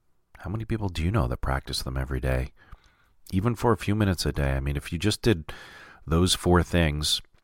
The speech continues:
or pick any of the, you know, even if you don't want to do yoga or qigong, but you simply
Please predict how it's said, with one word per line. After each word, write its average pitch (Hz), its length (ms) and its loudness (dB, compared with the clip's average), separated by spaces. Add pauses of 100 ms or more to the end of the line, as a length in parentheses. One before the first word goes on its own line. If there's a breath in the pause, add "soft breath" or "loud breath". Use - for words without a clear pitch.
(480)
or 80 80 2
pick 92 300 2
any 82 220 4
of 76 160 0
the, 69 180 2 (240)
you 78 100 0
know, 67 200 -4 (1120)
even 80 200 -2
if 71 160 -4
you 71 60 0
don't 82 260 0 (460)
want 76 180 -2
to 73 60 -4
do 71 100 -2
yoga 73 360 0
or 71 60 0
qigong, 76 560 0
but 67 200 -2
you 73 100 -6
simply 78 720 0